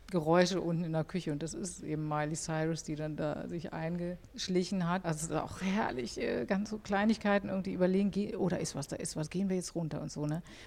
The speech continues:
Ja, geh runter, nimm den Schürhaken mit. Aber was ist, wenn er jetzt einen größeren Schürhaken hat? Also das ist halt typisch Woody Allen, ne? Und dann setzt sich die Frau so im Bett auf und, äh, fängt an, sich so die Haare zu bürsten, so ganz automatisch. Also ich gehe jetzt runter, ne? Also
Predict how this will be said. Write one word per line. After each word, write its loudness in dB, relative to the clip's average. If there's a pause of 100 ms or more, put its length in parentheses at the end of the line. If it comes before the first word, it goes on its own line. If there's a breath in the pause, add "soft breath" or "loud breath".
(140 loud breath)
Ja, 4
geh -2
runter, 2
nimm 4
den 2
Schürhaken 0
mit. 0
Aber 4
was -4
ist, -4
wenn 2
er 2
jetzt -2
einen 4
größeren 2
Schürhaken 6
hat? 8
Also 6
das 4
ist 0
halt 2
typisch -2
Woody 2
Allen, 4
ne? -2 (1040 loud breath)
Und 0
dann 4
setzt 0
sich -6
die -2
Frau 0
so 0
im -4
Bett -4
auf -2
und, -8
äh, -6
fängt -2
an, -2
sich -6
so -6
die -4
Haare 0
zu -6
bürsten, 0
so 2
ganz 2
automatisch. 0
Also 0
ich -4
gehe -2
jetzt -6
runter, 4
ne? 0
Also 2